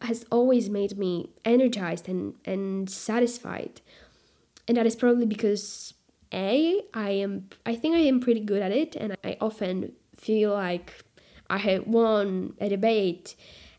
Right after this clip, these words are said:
uh, which of course is very satisfying and, and gratifying. And B, I think I suffer from a chronic illness that is called I am always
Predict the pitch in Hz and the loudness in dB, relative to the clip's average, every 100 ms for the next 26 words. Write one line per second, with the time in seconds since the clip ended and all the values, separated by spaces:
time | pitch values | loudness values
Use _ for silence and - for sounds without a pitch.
0 | - 196 185 185 - 202 - 226 196 190 | -10 -6 -4 -4 -8 -8 -6 -2 0 -2
1 | 190 196 196 190 190 190 220 214 226 220 | -8 -2 0 0 -2 -4 -4 -4 -2 -2
2 | 214 185 - 190 180 170 185 196 190 220 | -2 -4 -4 -6 -4 -6 -8 -6 -4 -4
3 | 277 - - - - - 220 220 190 262 | -6 -10 -20 -20 -10 0 2 2 2 4
4 | 294 277 233 - - 262 269 240 240 220 | 6 6 2 -2 0 0 2 4 6 4
5 | 220 214 214 220 214 208 202 196 - 233 | 4 -2 -2 -2 0 -2 -2 -4 -2 0
6 | 220 202 - 214 208 196 202 - 185 185 | 2 0 0 2 2 2 0 -4 -4 -2
7 | 190 190 - 190 190 190 - - 185 - | -2 -4 -4 0 0 -2 -6 -6 -6 -4
8 | 185 170 - 175 170 170 175 | -4 -4 -2 -2 0 -2 -4